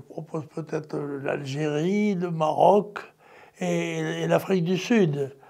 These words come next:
Par exemple, pour, qui pourrait, qui tournerait et représenterait ce grand continent qu'est l'Afrique, qui actuellement est le,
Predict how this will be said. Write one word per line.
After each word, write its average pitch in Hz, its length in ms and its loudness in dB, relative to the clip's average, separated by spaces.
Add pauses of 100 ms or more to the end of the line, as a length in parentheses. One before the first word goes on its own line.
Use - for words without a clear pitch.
(320)
Par - 200 -12
exemple, 165 420 2
pour, 147 280 -10
qui - 160 -14
pourrait, 170 680 -8
qui - 160 -20
tournerait 160 680 0 (560)
et 160 280 -2
représenterait 165 920 0
ce - 180 -16
grand - 280 -2
continent 165 580 -4
qu'est - 220 -8
l'Afrique, 202 600 -2 (420)
qui - 120 -4
actuellement 170 720 0
est 151 160 0
le, 143 240 -4